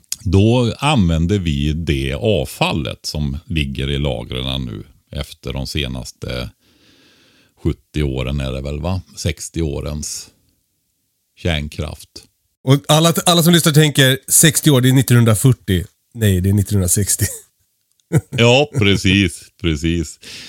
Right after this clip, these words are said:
Speaker 1: Nej, men då går det att använda det här avfallet.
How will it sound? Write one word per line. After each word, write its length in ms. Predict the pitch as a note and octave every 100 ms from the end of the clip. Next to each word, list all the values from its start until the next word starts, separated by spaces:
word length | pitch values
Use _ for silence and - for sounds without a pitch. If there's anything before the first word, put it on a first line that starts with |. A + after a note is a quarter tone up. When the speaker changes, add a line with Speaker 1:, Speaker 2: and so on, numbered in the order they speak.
| -
Speaker 1:
Nej, 220 | G#2+ C#3+
men 120 | D3+
då 120 | D3+
går 240 | D#3+ F3 D3
det 60 |
att 80 | D#3
använda 360 | D3+ C3+ C#3+ E3+
det 80 |
här 180 | E3+ C#3
avfallet. 1000 | B2 G2 D#2 D#2+ D2 D2 - - - -